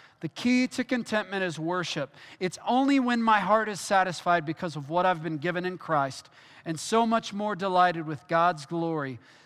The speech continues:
than in the possibility of possessing the next glorious physical thing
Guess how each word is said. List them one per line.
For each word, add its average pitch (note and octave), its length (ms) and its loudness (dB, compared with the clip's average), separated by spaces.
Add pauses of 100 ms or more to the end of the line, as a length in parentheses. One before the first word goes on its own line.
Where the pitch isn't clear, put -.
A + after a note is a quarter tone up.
than E3+ 160 -2
in E3+ 120 -2
the D#3 80 -2
possibility E3 800 0
of C#3 120 -10
possessing D3 560 -4
the C3+ 80 -6
next D3+ 400 -6
glorious E3 640 -4
physical D#3 600 -8
thing B2+ 440 -6